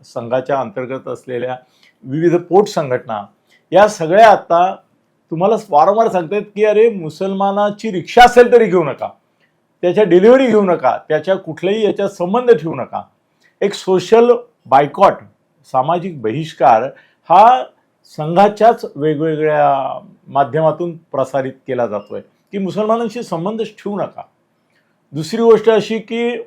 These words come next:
मुसलमानांवर लक्ष ठेवा. तिसरी गोष्ट अशी की त्यांच्याशी रोटीबेटी व्यवहारसुद्धा अजिबात करू नका.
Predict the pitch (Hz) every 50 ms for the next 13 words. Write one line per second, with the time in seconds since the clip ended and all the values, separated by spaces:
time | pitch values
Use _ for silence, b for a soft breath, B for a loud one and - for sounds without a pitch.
0 | _ - 160 175 170 - 208 208 208 208 202 208 208 202 208 208 214 208 208 208
1 | 214 233 233 208 180 180 175 - - - 262 262 156 147 117 95 95 - - _
2 | _ _ _ _ _ _ _ _ _ _ _ _ _ _ 180 165 - - 226 233
3 | 233 233 220 214 214 220 220 208 196 196 - 220 202 165 190 233 240 240 - 202
4 | 185 180 175 170 175 214 214 190 - - 214 226 233 233 226 220 208 196 180 160
5 | 156 - - 131 123 139 160 151 - 233 226 220 214 208 - - 247 233 208 185
6 | 165 165 180 208 220 - - 190 190 202 202 208 - - _ _ _ _ _ _
7 | _ _ _ _ 175 165 147 165 143 120 156 190 202 - - 175 165 147 127 110
8 | 98 - 98